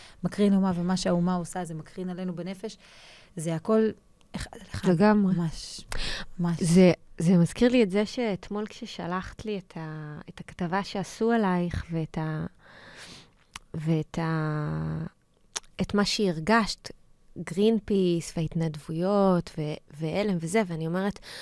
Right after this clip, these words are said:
Speaker 2: "טוב, זה העולם שלי." זה, זה הרי יותר העולם שלי.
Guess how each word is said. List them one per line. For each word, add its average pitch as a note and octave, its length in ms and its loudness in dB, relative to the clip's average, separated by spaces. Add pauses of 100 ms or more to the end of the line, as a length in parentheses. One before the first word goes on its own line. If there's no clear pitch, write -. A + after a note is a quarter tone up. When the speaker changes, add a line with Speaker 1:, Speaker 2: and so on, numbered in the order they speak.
(260)
Speaker 2:
"טוב, C4 160 4
זה E3 180 0
העולם E3 380 2
שלי." D#3+ 420 -4 (520)
זה, D#3+ 160 -2 (140)
זה D#3+ 160 -2
הרי D3+ 100 0
יותר B3+ 340 4
העולם F3+ 360 6
שלי. D#3 320 -8